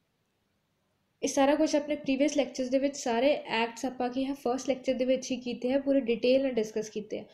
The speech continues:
ਔਰ ਮੈਂ ਤੁਹਾਨੂੰ ਉਦੋਂ ਮਾਰਕ ਵੀ ਕਰਾਇਆ ਸੀਗਾ ਕਿ ਕਿਹੜੇ ਕੁਐਸਚਨਸ ਪ੍ਰੀਵੀਅਸ ਈਅਰਸ ਦੇ ਐਗਜ਼ਾਮ ਵਿੱਚ ਆ ਚੁੱਕੇ ਆ। ਤੇ ਇਸ ਕੁਐਸਚਨ ਦਾ ਰਾਈਟ ਆਨਸਰ ਆਪਸ਼ਨ D, Government of India Act ਨਾਈਨਟੀਨ ਨਾਈਨਟੀ ਦਾ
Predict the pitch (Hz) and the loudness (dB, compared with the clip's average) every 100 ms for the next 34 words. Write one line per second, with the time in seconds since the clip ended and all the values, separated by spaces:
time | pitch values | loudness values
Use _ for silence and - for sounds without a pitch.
0 | - - 233 240 247 262 262 254 233 247 | -20 -8 -2 0 0 0 0 0 0 0
1 | 233 214 - 269 269 254 226 233 247 254 | -2 -4 -2 -2 0 0 0 -2 -2 -2
2 | 247 254 247 254 262 - 240 262 254 - | -2 0 2 2 0 -4 -4 -4 -8 -6
3 | 233 254 254 240 233 226 220 220 220 233 | -2 -2 -2 -4 0 0 0 -4 -2 -2
4 | - 208 202 226 - 175 214 _ _ _ | -2 -6 -8 -10 -8 -10 -10 _ _ _
5 | _ _ _ _ _ _ _ _ _ _ | _ _ _ _ _ _ _ _ _ _
6 | _ _ _ _ _ _ _ 262 262 - | _ _ _ _ _ _ _ 2 2 2
7 | 269 277 269 226 240 254 240 254 247 233 | 0 2 2 4 4 4 -2 0 0 0
8 | 240 233 277 247 233 240 254 262 269 269 | 0 0 2 2 2 2 0 -2 -2 -2
9 | 247 247 226 214 254 - _ - _ 233 | 2 2 2 0 -2 -8 _ -20 _ 0
10 | 233 233 262 269 262 214 208 233 233 311 | 0 2 0 0 0 0 0 0 0 -2